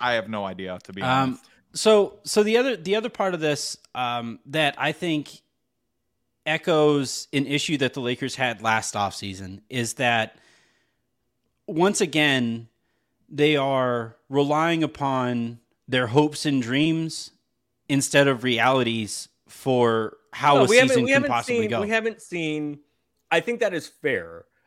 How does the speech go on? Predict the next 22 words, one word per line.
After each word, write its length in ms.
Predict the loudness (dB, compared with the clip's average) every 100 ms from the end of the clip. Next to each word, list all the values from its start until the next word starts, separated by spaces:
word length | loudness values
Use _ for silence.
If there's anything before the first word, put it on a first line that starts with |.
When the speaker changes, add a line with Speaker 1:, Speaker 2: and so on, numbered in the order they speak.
| -12
Speaker 3:
about 280 | -6 -6 -4
last 320 | -6 -8 -10
year's 180 | -18 -16
roster, 440 | -20 -20 -20 -20 _ _ _ _ _
but 360 | -6 0 0 0
we 140 | -4
haven't 340 | -2 -4 -6 -12
seen 380 | -12 -6 -6 -6
enough 440 | -6 -6 -8 -10
yet 400 | -12 -10 -10 -14 _
as 260 | -4 -4 -6
it 100 | -10
relates 440 | -8 -6 -8 -10
to 220 | -16 -14 -14
who 360 | -12 -8 -8
the 100 | -8
Lakers 380 | -8 -8 -10 -14
go 280 | -10 -8 -6
out 280 | -6 -6 -8 _ _ _ _ -10
and 220 | -10 -12
try 340 | -6 -2 -2
to 420 | -4 -10 -10 -10